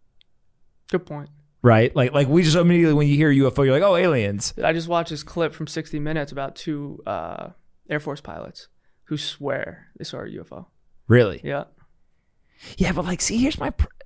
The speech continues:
Speaker 2: so, like, I've seen a couple of these. I haven't seen this specific one, so I wanna be careful that I'm not talking about them specifically. But, like, a U F O is an unidentified flying object.
Speaker 1: Mm-hmm.
Speaker 2: So they're like, "I swear that I saw a U F O." And you're like, "Okay,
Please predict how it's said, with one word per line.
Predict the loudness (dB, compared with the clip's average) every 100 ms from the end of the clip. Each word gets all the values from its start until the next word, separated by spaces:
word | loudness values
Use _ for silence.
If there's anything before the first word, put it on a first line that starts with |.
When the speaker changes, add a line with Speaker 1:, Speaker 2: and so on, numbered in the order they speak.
| -20 -20 -14 0
Speaker 2:
so, | 4
like, | 4 2 -4
I've | -2 0
seen | 2 0
a |
couple | 2 2 2
of | 0
these. | 2
I | 2
haven't | 0 0
seen | 0
this | 0 0
specific | 0 0 0 2
one, | 0
so | 0 -2
I | 0
wanna | 0 0
be | -2
careful | -2 -2 -2
that | -2 -4 -4
I'm |
not | -2
talking | 0 -2
about | -2
them | -2
specifically. | -2 -4 -4 -4 -2 -4 -6 -18 -18 _ _ _ _ _ _ 0
But, | 4
like, | 4 2 _ _ _ 2
a | 4
U | 6 4
F | 2
O | 4 4
is | 4
an | 2 -2 2
unidentified | 4 4 4 2 2 4 2 2
flying | 2 2 0
object. | 0 -2 -4 -6
Speaker 1:
Mm-hmm. | -6 -6 -8 -10 -16 -4
Speaker 2:
So | 4 6
they're | 6 2
like, | 0 0
"I | 0
swear | 0 0 -2 0 2 4 2
that | 2
I | 2
saw | 2 2
a |
U | 2 2
F | 2
O." | 0
And | 2
you're | 2
like, | 0 -2 -2
"Okay, | 0 -2